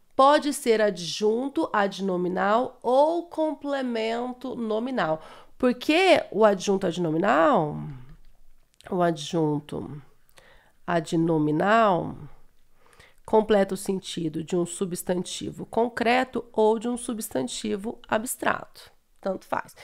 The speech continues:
Então, se estiver completando o sentido de um substantivo concreto, o complemento nominal só completa o sentido de subs-, substantivo abstrato. Aí você já sabe que é adjunto adnominal, que não é complemento nominal.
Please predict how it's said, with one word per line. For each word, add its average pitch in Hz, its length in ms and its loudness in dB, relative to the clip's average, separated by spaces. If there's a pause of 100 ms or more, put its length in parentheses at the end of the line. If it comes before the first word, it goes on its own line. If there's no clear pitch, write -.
(180)
Então, 226 160 0
se - 80 -6
estiver 294 240 2
completando 233 440 0
o - 20 -6
sentido 190 320 -4
de 190 100 -6
um 180 60 -2
substantivo 180 500 -10
concreto, 233 1040 -4 (720)
o 262 100 2
complemento 226 640 2
nominal 208 500 4
só 233 540 4
completa 277 380 -2
o 240 40 -16
sentido 240 260 -8
de 240 160 -4
subs-, - 460 -8
substantivo 233 640 -4
abstrato. 247 640 2
Aí 196 140 2
você 202 80 -6
já 214 180 2
sabe 185 380 4
que - 180 -4
é 175 280 4
adjunto 208 340 -2
adnominal, 208 720 -2
que - 100 -8
não 202 320 2
é 196 120 2
complemento 214 500 -4
nominal. 269 420 -2